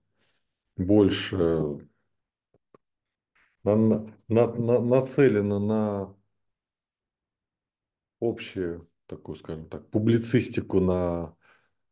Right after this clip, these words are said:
а, на, на общее п-, просветительское, э, направление, мы больше будем разговаривать, ну, в целом, да,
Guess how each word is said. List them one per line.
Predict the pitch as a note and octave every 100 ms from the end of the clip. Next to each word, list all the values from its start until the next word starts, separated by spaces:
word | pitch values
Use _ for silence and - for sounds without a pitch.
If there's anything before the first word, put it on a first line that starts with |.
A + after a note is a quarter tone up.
| _ _ -
а, | F2 F2+ F2 E2+ D#2+
на, | E2+ F2+ E2
на | F#2 A2
общее | G#2 - - F2+
п-, | - -
просветительское, | - G2+ - G#2 G2+ G#2 - - F#2+ F2+ E2+ _ _ _ _ _ _ _ _ _ _ _ _ _ _ -
э, | F#2+
направление, | G2 G2 A2+ A#2+ F#3 G3+ D3 - -
мы | A2+ D#3 D#3+ D3+ C#3 F#2+ - _ _ -
больше | G2 B2+ B2+
будем | G#2 A2
разговаривать, | G2 F2+ G2+ A2 A#2+ G2
ну, | G#2+
в | -
целом, | - G#2 D#2 D2
да, | D2+